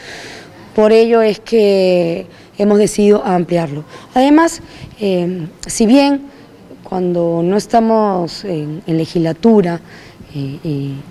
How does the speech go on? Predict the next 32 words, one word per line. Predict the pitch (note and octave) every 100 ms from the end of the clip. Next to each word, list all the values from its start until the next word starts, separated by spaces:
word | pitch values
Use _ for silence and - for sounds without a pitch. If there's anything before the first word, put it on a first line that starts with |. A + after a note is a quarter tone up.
| -
y | G3+ - D#3+ C#3+ C#3 B2+
sabe | - E3 E3+
la | D#3
gente | E3+ D3+
que | E3+
estamos | F3 F3+ F#3
en | E3
receso, | F3 - G#3 - F3+ - - - _
siguen | - - F4+ E4+ D#4 G3
las | -
comisiones | F3 D#3+ - A3+ G#3+ G#3
trabajando, | - E3+ E3 - A3 G3 F#3 E3+ F3+ - - - - -
está | F3+ - G3+
la | F#3+
comisión | F3+ E3 D#3 - D#3
permanente, | F3+ F#3 G#3 D4 C#4+ A#3 G3+
trabajan | F3 F3+ G3
las | F3+
comisiones | F3 D#3+ F3 E3+
especiales, | E3 D#3+ - A#3+ A3 G3+
investigadoras, | F3 E3 - F3 F3 G3+ G3+ -
todas | - C#4+
las | A3
sesiones, | A#3+ A3+
porque | F#3+ F3
el |
Congreso | F3+ F#3+ A3 A3
no | G3+ B3+ C#4+ - -
para. | - D#3 - F3 - - - - - - -
Hay | E3+ F3+
una | F#3 F#3+ F3+ E3 D3 - -
idea | E3 F#3 F#3 F#3 F3+ E3